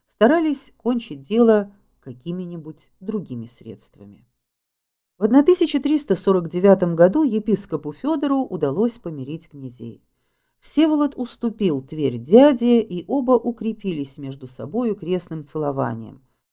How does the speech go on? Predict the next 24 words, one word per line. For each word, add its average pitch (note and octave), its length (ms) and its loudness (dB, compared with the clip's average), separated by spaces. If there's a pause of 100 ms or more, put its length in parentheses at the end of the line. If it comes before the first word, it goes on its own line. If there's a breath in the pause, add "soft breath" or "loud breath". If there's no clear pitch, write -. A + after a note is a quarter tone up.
(340)
Поклялись C#4+ 640 -2
жить G#3+ 440 0
в - 60 -20
совете G#3+ 600 -4
и - 100 -8
единстве. E3+ 800 -8 (540)
И D#3+ 80 -18
вот D#3 220 -12
когда C#3 340 -10
узнали, D3+ 600 -8 (300)
что - 220 -14
князья C#3+ 500 -10
помирились, D3+ 840 -10 (580)
то C#3 80 -6
пошли F#3 380 0
к - 60 -16
ним C#4+ 220 -2
отовсюду G#3+ 600 -2
люди G3 440 0
в D#3 100 -6
города E3 480 0
их E3+ 280 -4
и F#3+ 80 -6
волости. D#3 760 -8